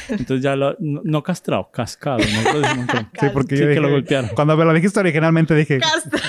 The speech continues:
Speaker 2: "Creo que me dormí en una escena
Speaker 1: <laughs> Que le,
Speaker 2: importante".
Speaker 1: le dije a Antonio, "Oiga, y cuando cascaron a, ese, a este man", entonces dijo, "¿Castraron?". "No, no, no, cascaron", entonces, como golpear. Entonces, todo peinadito, todo juicioso, y ya se lo presentan a los curas,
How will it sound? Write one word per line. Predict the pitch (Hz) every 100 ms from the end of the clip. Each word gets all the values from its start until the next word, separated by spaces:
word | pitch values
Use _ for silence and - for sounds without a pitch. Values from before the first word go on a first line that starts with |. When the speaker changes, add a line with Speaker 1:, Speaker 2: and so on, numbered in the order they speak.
| -
Speaker 2:
"Creo | - 180
que | 226
me | 214
dormí | 175 175
en | 175
una | 196
escena | 180 196
Speaker 1:
<laughs> | 190
Que | 165
le, |
Speaker 2:
importante". | 160 156 151
Speaker 1:
le | 151
dije | 143
a | 147
Antonio, | 151 147 147
"Oiga, | 165 180
y |
cuando | 160 147 143
cascaron | 131 - 139 139 151
a, |
ese, | 147 139 156
a |
este | 123 147
man", | 143 151 143
entonces | 127 127
dijo, | 120 131 - - _
"¿Castraron?". | 120 90 - - 127 160 202
"No, | 156 165
no, | 175
no, | 139
cascaron", | 123 - - 123 98
entonces, | 107 104 - -
como | 117 117
golpear. | 110 104 127 104 - - - _ _ 508 539 - 494
Entonces, | 151 135 143 135 160 -
todo | 180 170
peinadito, | 202 196 185 175 175 190
todo | 175 165
juicioso, | 185 170 170 160
y | 185
ya | 147
se | 135
lo | 156
presentan | 156 131 117 143
a | 151
los | 156
curas, | - 143 139 147